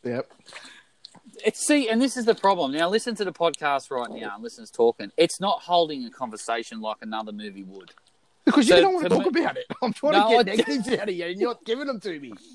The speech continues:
Speaker 2: The, there's a positive.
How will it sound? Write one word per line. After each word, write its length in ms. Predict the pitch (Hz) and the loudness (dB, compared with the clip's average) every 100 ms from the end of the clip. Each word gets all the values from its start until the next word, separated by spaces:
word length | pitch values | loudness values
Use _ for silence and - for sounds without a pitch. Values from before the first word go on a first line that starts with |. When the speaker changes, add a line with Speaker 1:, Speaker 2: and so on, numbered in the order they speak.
| - - 165 - | -20 -20 -20 -2
Speaker 2:
The, 540 | 170 202 208 208 202 - | 4 8 8 8 4 4
there's 320 | 202 202 170 180 - 190 | 4 4 2 -12 -16 -4
a 80 | 190 | -4
positive. 560 | - 226 208 196 294 | 4 4 6 4 4